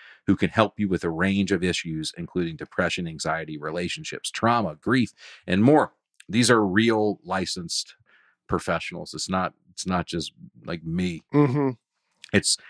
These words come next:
Speaker 1: entirely online. You can text, chat, phone, video, convenient, flexible. You can fit it into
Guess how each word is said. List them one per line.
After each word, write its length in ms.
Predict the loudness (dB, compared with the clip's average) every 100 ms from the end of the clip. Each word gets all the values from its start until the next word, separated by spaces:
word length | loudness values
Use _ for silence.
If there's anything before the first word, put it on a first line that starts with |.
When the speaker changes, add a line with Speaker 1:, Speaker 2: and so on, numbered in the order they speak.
| -4
Speaker 1:
entirely 500 | 0 6 6 8 6
online. 480 | 6 4 2 2 0
You 80 | -4
can 120 | -6
text, 380 | 0 0 0 -2
chat, 340 | 0 0 -2
phone, 320 | -2 0 0 0
video, 420 | -2 0 -2 -2
convenient, 640 | -6 -6 -2 -2 -2 -8
flexible. 640 | -4 -2 0 -2 -2 -4 -6 -20 -8
You 120 | -4
can 120 | -2
fit 220 | 2 2 2
it 140 | 0
into 300 | -2 -2 -2